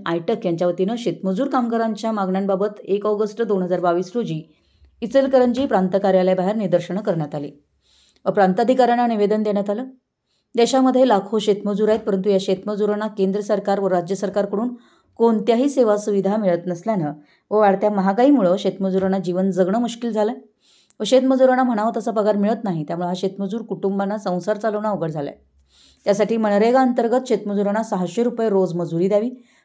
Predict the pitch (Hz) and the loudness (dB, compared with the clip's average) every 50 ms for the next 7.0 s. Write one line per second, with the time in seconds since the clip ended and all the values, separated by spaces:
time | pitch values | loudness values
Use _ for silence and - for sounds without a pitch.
0 | _ - - 202 233 220 214 - 277 254 254 247 240 254 - - 233 233 233 233 | _ -6 -2 0 0 0 2 2 2 4 4 4 4 4 2 2 2 2 4 2
1 | 208 185 190 196 214 220 214 - 208 196 202 - 190 185 202 196 185 - 214 202 | 0 0 2 2 0 0 0 0 -2 0 0 0 -2 2 2 0 0 0 -4 -4
2 | 226 214 - 202 196 196 202 190 196 196 202 196 202 262 240 226 208 208 208 - | -4 -4 -4 -4 -2 -2 0 0 0 0 0 0 0 -2 -2 -2 -2 -4 -4 -4
3 | 190 180 180 170 175 170 170 165 165 180 180 226 226 - _ _ _ _ _ _ | -4 -2 -2 0 -2 -2 -2 -4 -4 -6 -6 -6 -10 -14 _ _ _ _ _ _
4 | _ _ _ _ _ _ - - 214 208 - 247 262 269 285 233 240 247 226 233 | _ _ _ _ _ _ -6 -6 -2 2 2 4 6 4 4 4 4 2 2 2
5 | 233 226 233 208 202 202 202 196 180 196 196 196 196 220 226 196 202 170 175 175 | 0 0 0 -2 -2 -2 -2 -2 -2 0 0 0 0 0 0 0 2 2 0 0
6 | 175 190 180 180 185 185 165 175 165 165 160 202 220 202 220 190 147 147 151 | 0 -4 -4 -2 -4 -2 0 0 0 0 2 0 0 2 0 0 0 -2 -6